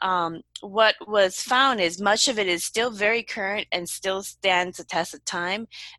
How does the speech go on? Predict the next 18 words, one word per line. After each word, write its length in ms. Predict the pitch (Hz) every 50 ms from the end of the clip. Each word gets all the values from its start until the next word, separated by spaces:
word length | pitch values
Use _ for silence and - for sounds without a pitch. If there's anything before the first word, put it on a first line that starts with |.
| _ -
and 440 | 190 196 196 185 180 175 175 170 -
some 460 | - - - - - 214 208 196 185 - -
vague 560 | - 180 175 175 175 190 214 220 233 233 220 -
understandings, 960 | - 226 226 220 226 - - 202 190 190 196 202 202 220 226 247 262 - - - - - - - - -
um, 400 | - 165 156 151 151 147 147 - _ _ _ _ _ _ -
about 460 | 190 180 160 - 180 180 180 190 190 185 _ -
awakening, 640 | - 170 185 175 180 180 180 185 - 196 180 175 170
ascension, 560 | 165 165 - - 170 160 165 156 - 175 160 156
the 80 | -
fifth 280 | 156 - - 160 - -
dimension, 840 | - 175 165 151 151 151 151 - - - - - - 151 147 151 151 - -
and 120 | - 147 - -
other 240 | - 165 180 190 175
things 540 | 160 - 139 135 135 131 131 135 - - - -
got 180 | - 170 - -
clarified 460 | - - 190 175 170 - 156 147 -
even 220 | - 165 170 151 147
further. 520 | - - - 233 240 262 254 202 143 107